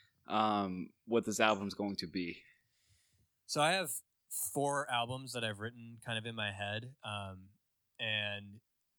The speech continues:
Speaker 2: they kind of fall. I mean, I'm not gonna go down that. That's a, that's a few hours, and, and that's just, I would have to go really deep into my brain to kinda talk about that. But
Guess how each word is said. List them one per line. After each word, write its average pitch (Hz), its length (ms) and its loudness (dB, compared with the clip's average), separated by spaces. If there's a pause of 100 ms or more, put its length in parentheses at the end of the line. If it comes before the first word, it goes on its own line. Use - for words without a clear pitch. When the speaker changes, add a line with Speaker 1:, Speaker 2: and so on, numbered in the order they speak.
(300)
Speaker 2:
they 113 540 -2 (720)
kind 139 160 -4
of 123 60 -6
fall. 120 440 0
I 113 40 -6
mean, 120 120 -4
I'm 123 80 -4
not 135 120 2
gonna 127 120 -4
go 117 140 -2
down 110 300 -4
that. 120 260 2 (140)
That's 127 220 -2
a, 127 60 -4
that's 139 240 -2
a 139 60 -12
few 120 220 -4
hours, 107 400 -2
and, 101 160 -14 (460)
and 107 120 -12
that's 107 160 -6
just, - 360 -4
I 113 80 -4
would 110 100 -6
have 104 180 -4
to 107 60 -12 (100)
go 101 120 -6
really 98 220 -12
deep 98 160 -10
into 101 100 -8
my 95 80 -8
brain 95 180 -8 (160)
to 98 60 -14 (100)
kinda 92 160 -16
talk 101 140 -12
about 120 220 -12
that. 127 240 -10
But 101 140 -8